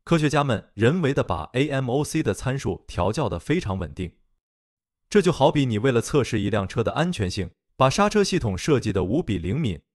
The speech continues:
无论你怎么乱踩油门，车都能稳稳停住。这种模型在数学上很完美，但它对淡水注入的反应极其迟钝，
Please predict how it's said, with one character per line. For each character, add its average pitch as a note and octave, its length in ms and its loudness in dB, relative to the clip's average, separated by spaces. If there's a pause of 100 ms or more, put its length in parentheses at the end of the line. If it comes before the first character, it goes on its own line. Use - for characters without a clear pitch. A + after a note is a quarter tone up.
(100)
无 C#3 100 4
论 G#3 160 6
你 E3+ 140 0
怎 F#2+ 200 0
么 F2+ 140 -2
乱 F#3 180 2
踩 A2+ 160 -6
油 F2+ 200 -2
门， F2+ 240 -4 (140)
车 C#3 220 0
都 C#3 160 0
能 G#2 220 -2
稳 G2+ 180 0
稳 A2+ 140 -2
停 E2+ 240 -8
住。 - 240 -4 (720)
这 A#3 120 6
种 E3 120 4
模 C#3 160 2
型 D#3 200 -2
在 E3+ 120 0
数 G3 220 -2
学 G#2 160 0
上 G#2 180 -2
很 E2+ 200 -8
完 E2 120 -4
美， A2 300 -6 (220)
但 E3 160 2
它 E3+ 120 2
对 D#3+ 160 2
淡 G#3+ 240 2
水 G2+ 220 0
注 D3 180 -2
入 A#2+ 140 -2
的 G#2+ 100 0
反 E2 240 -6
应 F2+ 220 -6
极 D3 220 0
其 A#2+ 200 -2
迟 F2+ 200 -6
钝， G2+ 240 -2